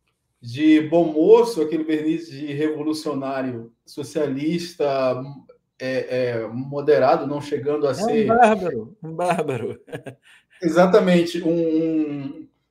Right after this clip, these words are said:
Speaker 1: um membro do P S D B, mas até então vendido como moderado. E o Enéas, ele já questionava isso, né? Como que a sociedade, ela não conseguia pesar isso?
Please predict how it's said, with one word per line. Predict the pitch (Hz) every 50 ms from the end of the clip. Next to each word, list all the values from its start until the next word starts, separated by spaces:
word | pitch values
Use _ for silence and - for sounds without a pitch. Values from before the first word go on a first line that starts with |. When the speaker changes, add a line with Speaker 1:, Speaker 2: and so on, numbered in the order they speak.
| _ _ -
Speaker 1:
um | 147 151
membro | 160 165 156 156
do | 156 156 -
P | 170
S | 160 160 160 -
D | 160 160 139
B, | 160 196 220
mas | 208 160 - - - - - _ _ _ _ _ _ -
até | 143 123 - 175
então | 170 170 170 170 165
vendido | 160 165 160 156 160 156 156
como | - 160 156 151
moderado. | 147 147 151 175 196 196 175 180 208 226 233 262 262 _ _ _ _ _ _ _ _
E | - 233
o | 262 285
Enéas, | 285 262 202 190 196 233 277 294 262 185 - 123 120 - - - - _ _ _ _ _ _ _ _ -
ele | 202 247 269 262 226
já | 262 269
questionava | 262 - 302 262 - - - 247 202 208 240 277 277 254 233 196
isso, | 175 156 143 120 - 139
né? | 131 139 147
Como | 147 - 214 233 226
que | 262
a | 233
sociedade, | - 127 - - 220 170 143 156 180 214 226 185 185
ela | 180 175 180
não | 190
conseguia | - 202 185 185 185 180 175 202 202 -
pesar | - - 247 247 220 185 151 165 190 220 233 220 202
isso? | 233 262 254 - - - -